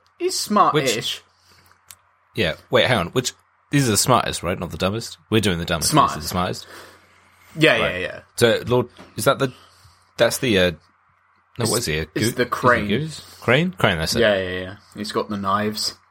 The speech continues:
Speaker 1: He's cool. I like him. You got Eris from Sinbad, <laughs> Legend of the Seven Seas. No idea.
Speaker 2: All right.
Speaker 1: <laughs> You've got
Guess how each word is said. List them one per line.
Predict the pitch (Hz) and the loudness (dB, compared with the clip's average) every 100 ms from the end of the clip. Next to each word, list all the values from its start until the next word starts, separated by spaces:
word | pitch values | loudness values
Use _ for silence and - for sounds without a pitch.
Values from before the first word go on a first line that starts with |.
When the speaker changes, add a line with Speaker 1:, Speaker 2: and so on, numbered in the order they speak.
| _ - | _ 0
Speaker 1:
He's | 277 | 0
cool. | - 110 107 107 - | 2 2 2 -2 -4
I | 165 | 0
like | 101 90 | 0 -2
him. | 101 - - _ _ _ _ _ - | -10 -12 -20 _ _ _ _ _ -12
You | 113 | -2
got | 123 120 117 - _ _ _ - | 2 4 4 0 _ _ _ 0
Eris | 143 156 165 170 - - - - - _ _ | 4 4 4 0 -2 -2 -2 -4 -12 _ _
from | - - 127 123 117 113 107 | -16 2 4 6 4 -2 -6
Sinbad, | - - 131 123 117 120 123 117 - | -4 0 2 2 4 4 4 0 -2
<laughs> | |
Legend | 127 131 - - 139 | 2 2 0 -4 -4
of | 123 | -2
the | 127 | -2
Seven | 117 - 120 120 117 | 0 0 0 0 -4
Seas. | - 120 120 120 - - - - - | -2 -2 -2 -6 -14 -18 -20 -20 -10
No | 98 101 95 85 | -2 2 4 4
idea. | 85 85 85 85 - _ _ - | 2 0 -4 -4 -8 _ _ -2
Speaker 2:
All | 110 | 4
right. | 87 98 - - _ _ _ _ - | 6 4 0 -8 _ _ _ _ -2
Speaker 1:
<laughs> | 247 240 226 - - - - - 160 - _ _ | 0 2 2 2 -4 -18 -14 -8 -8 -10 _ _
You've | 151 127 | -10 -2
got | 147 143 | 4 4